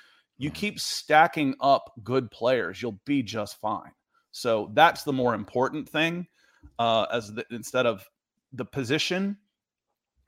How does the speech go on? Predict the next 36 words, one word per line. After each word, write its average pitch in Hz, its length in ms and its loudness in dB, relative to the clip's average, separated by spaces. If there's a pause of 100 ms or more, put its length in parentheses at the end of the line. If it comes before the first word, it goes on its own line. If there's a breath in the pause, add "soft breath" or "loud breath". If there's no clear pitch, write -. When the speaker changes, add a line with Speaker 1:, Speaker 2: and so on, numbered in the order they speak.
Speaker 1:
is 127 280 -4
keep - 260 -6
stacking 147 640 2
good 123 240 2
players. 101 720 -4 (380 soft breath)
Um, 104 500 2 (100)
and, 113 340 -2
and 113 160 -4
the 113 60 -6
first 151 320 4
round 147 240 4
picks 151 280 2
so 139 200 2
far 160 380 10
from, 117 400 -4
from, 113 360 -4
uh, 98 220 0
Terry 123 240 0
Fontenot 117 400 2
have 98 160 -4
been, 104 320 -4
r-, - 180 -8 (220)
been 113 160 -4
solid, - 340 0 (120)
been, 107 280 -4
been 110 180 -2
very 101 220 2
solid. - 380 -6
But 127 180 -2
yes, - 500 4 (1000)
I - 60 -12
think 135 160 -2
the 143 80 4
whole 151 200 10
world 135 300 10
thinks - 380 -4